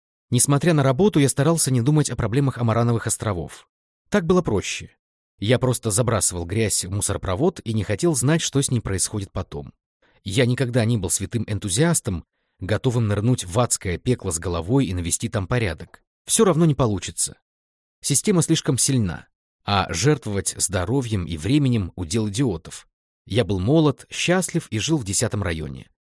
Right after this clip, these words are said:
А полицейским работал чисто ради развлечения и чтобы не скатиться на кривую дорожку, к которой меня волей-неволей толкало сходство с Ба.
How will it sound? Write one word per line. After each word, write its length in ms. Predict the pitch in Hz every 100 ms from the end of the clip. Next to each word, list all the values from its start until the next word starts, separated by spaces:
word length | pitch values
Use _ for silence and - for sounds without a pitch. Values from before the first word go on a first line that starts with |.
| -
А 160 | 113
полицейским 540 | - 120 131 214 - 110
работал 320 | 107 120 104
чисто 320 | - 175 113
ради 180 | 120 117
развлечения 720 | 110 117 110 98 80 73 - _ _
и 220 | - 95
чтобы 280 | - 131 95
не 80 | 95
скатиться 600 | - 95 - 147 - 113 - _ -
на 100 | 104
кривую 280 | 104 113
дорожку, 580 | 107 127 101 - - 80 _
к 120 | - -
которой 360 | 92 - 107
меня 220 | 98 90
волей-неволей 680 | 82 110 87 82 82 160 156
толкало 460 | - 85 - 131 123
сходство 460 | - 104 - 90
с 100 | 87
Ба. 260 | 78 -